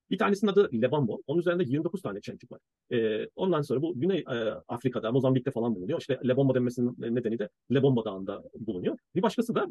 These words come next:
e, ondan daha genç, yirmi beş bin yıl olduğu tahmin edilen Ishango. O da işte bu Ishango denilen bir yerde yine Afrika'da, e, bulunuyor. Demek ki Afrika, yani insanlık tarihinde çok önemli bir yer, e, diye düşünüyoruz.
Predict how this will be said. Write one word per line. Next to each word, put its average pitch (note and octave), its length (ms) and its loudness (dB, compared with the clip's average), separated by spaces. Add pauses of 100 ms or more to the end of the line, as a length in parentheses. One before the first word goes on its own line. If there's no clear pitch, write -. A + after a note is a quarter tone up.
(120)
e, - 40 0
ondan D#3 300 2
daha C#3+ 120 0
genç, A#2+ 220 -2
yirmi D3 120 4
beş C#3+ 220 0
bin C#3 120 4
yıl C3+ 120 4
olduğu A#2 260 0
tahmin G2+ 260 -10
edilen G2 240 -6
Ishango. B2 460 -4 (180)
O G#3 140 0
da F3+ 40 2
işte E3+ 180 -2
bu D3+ 120 -2
Ishango D3 300 0
denilen A#2+ 240 2
bir B2 40 -2
yerde A2 220 0
yine A2 280 2 (160)
Afrika'da, A2 480 -6 (180)
e, A#2 40 -6
bulunuyor. G#2+ 440 -4
Demek D3+ 180 -2
ki D#3 120 -2
Afrika, D3 300 -6
yani C3 120 -2
insanlık C3+ 280 0
tarihinde A2 240 -2
çok C3+ 220 -6
önemli A#2 240 0
bir G2 60 -8
yer, F2+ 240 -10
e, - 80 -12
diye G#2 120 -4
düşünüyoruz. - 320 -12